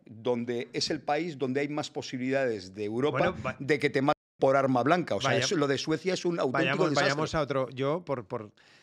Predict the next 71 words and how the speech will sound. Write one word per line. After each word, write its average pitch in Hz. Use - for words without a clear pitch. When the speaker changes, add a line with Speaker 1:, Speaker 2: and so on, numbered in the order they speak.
Speaker 2:
cuando, 131
cuando 127
yo 139
saco 185
datos 160
policiales, 156
porque 107
me 104
lo 101
pasa 123
la 120
misma 110
policía, 101
eh, -
los, 101
los, 101
tú 110
ves 120
que -
los 101
medios 117
comunistas, 120
"Ah, -
os 185
vamos 233
a 240
denunciar 226
por 226
revelación 202
de, 220
de 135
re-, 120
de 135
Speaker 1:
Pero 135
si -
Speaker 2:
revelación 196
Speaker 1:
sale, 123
Speaker 2:
de 180
secreto". 190
Speaker 1:
si 147
Speaker 2:
Digo, 131
"¿me 135
Speaker 1:
sale 131
Speaker 2:
puedes 196
Speaker 1:
en -
el -
Speaker 2:
comer?". 190
Speaker 1:
Ministerio 151
del 147
Interior 139
Speaker 2:
Digo, 143
Speaker 1:
salen 127
esos 117
Speaker 2:
le 131
digo, 120
Speaker 1:
datos. -
Speaker 2:
le 123
digo, 117
"No, 143
pero 120
yo 160
se 175
lo 127
digo, 107
digo, 104
mira, 101
me 113
puedes 160
comer 131
los 98
huevos, 90